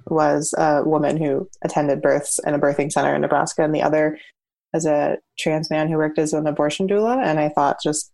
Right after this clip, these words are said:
I learned so much from them about everything doulas could be. And it's exciting to hear from, from you kind of about the role that doulas can play in so many different circumstances.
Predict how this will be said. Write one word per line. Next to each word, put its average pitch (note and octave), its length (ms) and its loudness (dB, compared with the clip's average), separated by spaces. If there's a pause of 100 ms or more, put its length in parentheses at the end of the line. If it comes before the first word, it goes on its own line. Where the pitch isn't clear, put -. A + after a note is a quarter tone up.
I E3 120 6
learned D#3 260 2
so D3+ 180 0
much D3 240 0
from D3+ 180 0
them C#3+ 460 2 (300)
about D#3 260 2
everything D3+ 480 2
doulas C3+ 500 -2
could - 340 -2
be. - 420 -2 (540)
And E3 100 0
it's D#3 140 -4
exciting C#3+ 420 0
to D3 100 0
hear D3 280 0
from, - 480 0 (300)
from E3 180 -2
you C#3+ 300 -2
kind D3+ 160 -4
of C#3 120 -2
about - 440 2 (640)
the F#3 80 0
role F3 280 4
that D#3+ 120 2
doulas C#3+ 380 0
can D#3+ 140 0
play C#3 260 0
in D#3 120 -2
so D3 140 -2
many C#3 200 0
different - 380 -4
circumstances. - 1000 -4